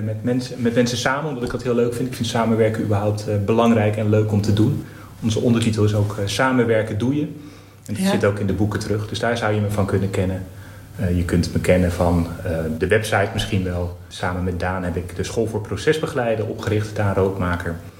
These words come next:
Speaker 1: Dus daar zou je me van kunnen kennen. En
Speaker 2: Ja.
Speaker 1: misschien ben je me wel eens tegengekomen.
Speaker 2: Een mooie aanleiding om, eh, gelijk te vertellen over hoe ik jou dus ken. Ik ben, eh, ik ben natuurlijk al jaren trainer, ook een communicatietrainer, eh, geweest.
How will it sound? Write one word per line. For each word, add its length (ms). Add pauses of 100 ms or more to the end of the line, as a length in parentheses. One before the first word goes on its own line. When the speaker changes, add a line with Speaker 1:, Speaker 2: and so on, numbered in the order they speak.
(140)
Speaker 1:
Dus 80
daar 180
zou 160
je 60
me 80
van 160
kunnen 240
kennen. 240 (680)
En 60 (120)
Speaker 2:
Ja. 60 (120)
Speaker 1:
misschien 260
ben 80
je 60
me 60
wel 100
eens 80
tegengekomen. 460 (160)
Speaker 2:
Een 80
mooie 240
aanleiding 580
om, 180
eh, 120
gelijk 320
te 60
vertellen 320
over 180
hoe 140
ik 140
jou 180
dus 160
ken. 300 (540)
Ik 140
ben, 220
eh, 60
ik 240
ben 100
natuurlijk 200
al 200
jaren 180
trainer, 380
ook 160
een 80
communicatietrainer, 1040
eh, 200
geweest. 600